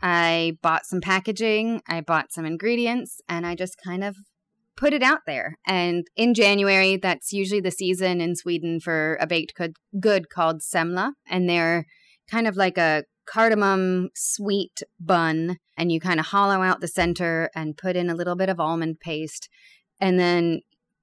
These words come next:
pile it high with whipped cream and then put the little lid of the bun back on. They're super decadent. They're amazing. And they're only available from, like, New Year's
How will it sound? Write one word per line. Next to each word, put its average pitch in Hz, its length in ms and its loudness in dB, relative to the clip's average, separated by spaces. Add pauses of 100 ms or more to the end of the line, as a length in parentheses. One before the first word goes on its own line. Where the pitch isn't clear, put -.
(280)
pile 214 360 4
it 190 160 4
high 165 360 4
with 165 180 0
whipped 160 280 -4
cream 160 400 0
and 143 120 -2
then 151 220 -2
put - 160 -8
the 160 120 -4
little 151 280 -4
lid 156 400 -4
of 151 260 -8
the 151 100 -8
bun 139 340 -2
back 139 280 -2
on. 135 360 -4 (300)
They're 175 180 0
super 240 380 2
decadent. 165 480 2
They're 170 120 2
amazing. 165 800 0 (120)
And 156 300 -2
they're 156 280 0
only 170 760 2
available 151 680 0 (420)
from, 165 380 2
like, 143 240 -2
New 175 280 0
Year's 165 640 0